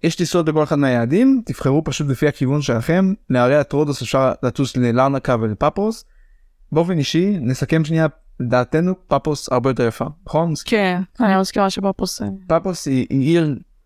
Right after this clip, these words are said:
Speaker 1: יחסית, אה, גדולה, אבל לא כמו לרנקה, לרנקה יותר גדולה, ולרנקה זה קצת יותר גודש חכי, והיא מרגישה כזה קצת תל אביב יפו מיקס, יותר נקי אבל,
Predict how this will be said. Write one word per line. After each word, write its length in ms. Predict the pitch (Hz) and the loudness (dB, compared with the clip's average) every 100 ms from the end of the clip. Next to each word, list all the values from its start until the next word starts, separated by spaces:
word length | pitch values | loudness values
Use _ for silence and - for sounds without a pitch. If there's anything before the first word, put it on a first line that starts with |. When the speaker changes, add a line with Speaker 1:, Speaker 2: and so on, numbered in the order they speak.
| _ - | _ -6
Speaker 1:
יחסית, 560 | 120 127 - 175 139 | -2 -2 -2 -2 2
אה, 260 | 151 135 120 113 | 2 2 0 -2
גדולה, 600 | - 123 123 175 202 156 | -2 0 2 2 2 2
אבל 160 | 123 | 0
לא 160 | 120 135 | 0 -2
כמו 160 | 139 123 | 0 2
לרנקה, 460 | 131 156 156 185 | 2 0 0 0
לרנקה 340 | 156 135 131 117 | 2 0 0 0
יותר 160 | - | 0
גדולה, 380 | 131 117 127 185 - - - - | 0 2 2 0 -2 -14 -18 -4
ולרנקה 360 | 120 147 151 135 | 0 2 2 0
זה 80 | 123 | -2
קצת 120 | - - | -10 -4
יותר 140 | 123 | -2
גודש 360 | 117 120 117 - | 0 0 0 -2
חכי, 560 | 175 - 151 160 160 143 | -2 0 0 2 0 0
והיא 120 | 135 | 0
מרגישה 340 | 143 151 175 | 0 0 0
כזה 220 | 170 156 | 0 0
קצת 180 | 147 151 _ _ | 0 -4 _ _
תל 140 | 147 143 | 0 2
אביב 180 | 160 151 | 2 2
יפו 240 | 151 - | 0 0
מיקס, 400 | 131 185 226 - _ _ - | -2 -2 -2 -8 _ _ -8
יותר 160 | 139 151 | -2 0
נקי 320 | 131 - 143 | 0 2 0
אבל, 240 | 160 202 | 2 0